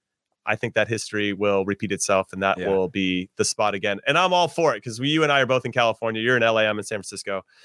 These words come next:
Speaker 1: So that should be, uh, pretty rad, assuming we're still in those same places when it rolls around. All right, everybody, we are done with this episode of In Soccer We Trust. But as a reminder, after you hit like and subscribe and hit subscribe on the podcast platforms, leave us five-star reviews and all that good stuff,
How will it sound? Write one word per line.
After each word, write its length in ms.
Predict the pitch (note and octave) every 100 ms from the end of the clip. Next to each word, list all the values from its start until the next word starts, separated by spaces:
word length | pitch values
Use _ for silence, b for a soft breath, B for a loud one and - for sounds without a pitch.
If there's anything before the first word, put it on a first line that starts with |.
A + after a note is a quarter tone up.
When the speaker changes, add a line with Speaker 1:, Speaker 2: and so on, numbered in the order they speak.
| b
Speaker 1:
So 720 | - - A2+ G#2 G2+ F#2+ F2+ - _
that 220 | A#2 A2
should 200 | - G#2+
be, 320 | F#2 G#2 F#2+ G2
uh, 120 | F#2+
pretty 260 | - A2 G2+
rad, 240 | G2+ F#2+
assuming 320 | - A2+ G2+
we're 60 | G2
still 300 | - G2+ F#2+
in 160 | G#2 F#2+
those 200 | F#2+ -
same 180 | G2
places 460 | F2+ G2 F#2+ F#2 - -
when 120 | G2+
it 140 | F#2
rolls 240 | F#2+ F#2+ -
around. 300 | F#2 F2+ E2+
All 100 | G#3+
right, 100 | C#4+
everybody, 320 | C#4+ C4+ C#4
we 140 | C4+ D4+
are 80 | C4+
done 340 | C#4+ D#4 C4+ - _ _ _ _ _ -
with 140 | F#3
this 200 | A#3 A#3+
episode 460 | A3+ A3+ A3 A3 A3+
of 80 | G3
In 100 | F#3
Soccer 600 | - A3 G#3+ G#3+ G#3+ G#3
We 220 | - E3 E3
Trust. 640 | - G3 G#3 G#3 - - -
But 240 | E3 F3+
as 260 | F3+ G3 F3
a 60 |
reminder, 600 | F3+ F3 F3+ F#3+ E3+ C#3+ D3
after 200 | C#3+ D3+
you 80 |
hit 140 | D3 D3+
like 320 | D3+ D#3+ D#3+ C#3+
and 100 | C3
subscribe 800 | C#3+ - D3 D3 D3+ D3+ D3
and 100 | B2+
hit 140 | B2 C#3
subscribe 420 | - - C#3 C3+
on 120 | B2+
the 60 | A#2+
podcast 520 | C3+ C#3+ C3+ C#3 C3+
platforms, 520 | C3+ C3 - C3 B2
leave 160 | A#2 A2+
us 120 | A2
five-star 440 | A2+ A2+ - A#2
reviews 600 | A2 G#2 B2 C#3 C#3 C3+
and 100 | C3
all 140 | C3+ C3+
that 240 | B2+ B2
good 200 | C3 B2+
stuff, 460 | - - B2+ B2+